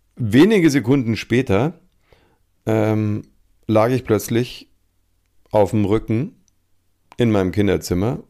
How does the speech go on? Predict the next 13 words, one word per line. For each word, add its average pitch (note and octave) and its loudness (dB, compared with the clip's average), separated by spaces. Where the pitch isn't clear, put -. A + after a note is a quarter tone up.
und G#2 -2
war G2 0
recht A2+ -6
verdutzt - -2
und G2+ -6
hab A2 -2
dann G#2+ 0
so G2 0
erst - -2
<laughs> - -
allmählich G#2+ 0
gecheckt, - -10
dass - -6